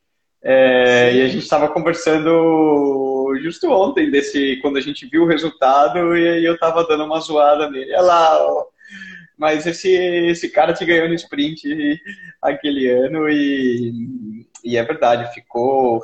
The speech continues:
Speaker 1: foi muito polêmico, né? Porque o Eckhoff tinha, no meio da prova, ele tinha tido um problema, não me lembro agora qual foi o, o problema dele, se ele caiu ou se ele furou,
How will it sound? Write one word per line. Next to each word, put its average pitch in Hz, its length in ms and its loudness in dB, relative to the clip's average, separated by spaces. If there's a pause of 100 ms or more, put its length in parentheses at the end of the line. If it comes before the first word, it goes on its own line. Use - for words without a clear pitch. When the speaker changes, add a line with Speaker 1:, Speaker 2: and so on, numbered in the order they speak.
Speaker 1:
foi 175 240 0
muito 214 220 -6
polêmico, 165 640 -2
né? 147 140 -2
Porque 123 300 -12
o 120 460 -2
Eckhoff 147 420 -2
tinha, 131 920 0 (260)
no 127 100 -8
meio 139 220 -2
da 143 100 0
prova, 143 300 2
ele 127 80 -6
tinha 127 140 -18
tido - 180 -14
um 143 60 -12
problema, 139 500 -4
não 123 100 -8
me 123 80 -6
lembro 127 240 -2
agora 127 220 0
qual 123 240 -10
foi 123 140 -6
o, 113 400 -8
o 110 60 -8
problema 117 380 -8
dele, 143 200 -4
se 113 100 -14
ele 107 80 -12
caiu 135 540 0
ou 113 80 -6
se - 120 -16
ele 107 100 -14
furou, - 500 -8